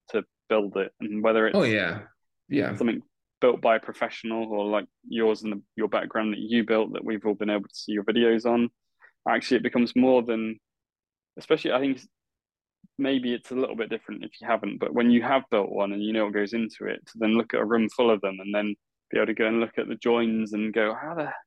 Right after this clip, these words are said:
Speaker 1: how did you do that so well?" And
Speaker 2: Yeah.
Speaker 1: you, your respect is for the person that's done it, not the thing itself,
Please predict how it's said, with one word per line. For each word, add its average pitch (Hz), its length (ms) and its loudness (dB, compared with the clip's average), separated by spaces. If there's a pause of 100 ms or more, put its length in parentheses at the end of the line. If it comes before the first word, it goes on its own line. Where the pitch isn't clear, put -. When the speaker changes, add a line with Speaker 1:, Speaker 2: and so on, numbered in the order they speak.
(160)
Speaker 1:
how 170 60 -4
did 185 160 -8
you 143 80 -4
do 139 200 6
that 117 280 2
so 113 160 0
well?" 98 360 -4 (100)
And 107 240 -4 (380)
Speaker 2:
Yeah. 123 200 0 (120)
Speaker 1:
you, 135 180 -2 (440)
your 131 180 4
respect - 580 -2
is 117 140 -2
for 113 120 -10
the 113 80 -2
person 113 480 0
that's - 240 -8
done 117 180 2
it, 101 160 -6
not 113 300 -2
the 104 80 -4
thing 110 240 -6
itself, 120 440 -2